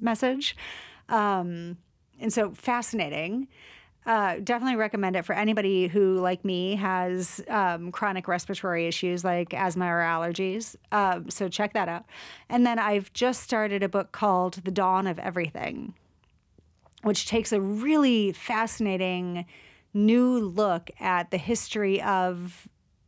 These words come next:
inequality and the question of why is there in-, inequality. And it deconstructs some of the, like,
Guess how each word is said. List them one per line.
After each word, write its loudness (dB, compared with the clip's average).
inequality 2
and 0
the -4
question -4
of -2
why 0
is -4
there -2
in-, -2
inequality. 0
And 2
it 0
deconstructs 0
some -2
of 0
the, 2
like, -2